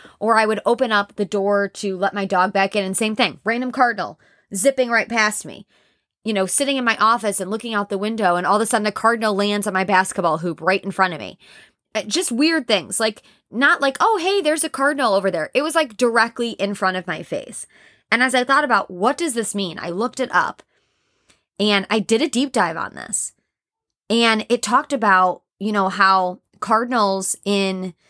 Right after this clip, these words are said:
uh, like, more of these traditional,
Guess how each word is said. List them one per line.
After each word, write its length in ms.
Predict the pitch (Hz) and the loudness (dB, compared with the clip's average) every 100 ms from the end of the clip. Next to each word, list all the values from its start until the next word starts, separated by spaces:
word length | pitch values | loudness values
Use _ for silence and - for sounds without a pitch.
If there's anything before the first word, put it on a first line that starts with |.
| _ _ _ _ | _ _ _ _
uh, 80 | - - | -16 -4
like, 240 | 208 - | -4 -2
more 500 | 185 190 214 247 269 | -4 -2 2 2 4
of 200 | 208 175 | 2 0
these 560 | 170 190 180 170 165 - _ | -2 -2 0 -2 -2 -6 _
traditional, 840 | - 226 208 214 208 185 175 175 | -4 -2 0 -2 0 2 2 -2